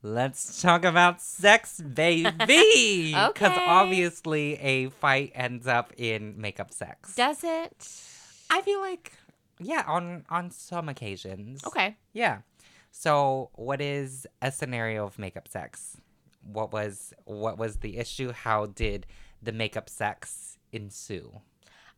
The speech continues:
Speaker 2: You know, I'll be honest. I have never really been a makeup sex person.
Speaker 1: Really?
Speaker 2: No.
Speaker 1: Bitch, I thought that was a thing.
Speaker 2: I mean, I think it is a thing, but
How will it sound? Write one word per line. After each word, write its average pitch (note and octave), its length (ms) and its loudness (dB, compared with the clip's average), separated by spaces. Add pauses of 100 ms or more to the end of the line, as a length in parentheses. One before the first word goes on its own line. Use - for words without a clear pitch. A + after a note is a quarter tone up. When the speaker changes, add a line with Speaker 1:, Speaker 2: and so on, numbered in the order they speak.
Speaker 2:
You C4+ 120 -6
know, E4 460 0 (120)
I'll C#4+ 100 -12
be A4 220 -4
honest. E3 800 -8 (760)
I B4 680 -4 (960)
have C#4 260 0
never A#3+ 460 0
really A3+ 380 -8
been F3 220 -4
a A#3+ 60 -6
makeup F#3 360 -8
sex - 280 -14
person. - 520 -20
Speaker 1:
Really? G#4 600 -2
Speaker 2:
No. G3 920 0 (160)
Speaker 1:
Bitch, D4 260 -10
I G#3 60 -4
thought - 200 -14
that G#3 160 -10
was E3+ 140 -6
a B2 60 -8
thing. F3 400 -8 (260)
Speaker 2:
I C4+ 80 2
mean, D4+ 140 2
I A#3+ 120 6
think D#4+ 240 -8
it - 100 -4
is E4 160 -2
a G4 40 -6
thing, E3 260 -4
but F#3 120 -8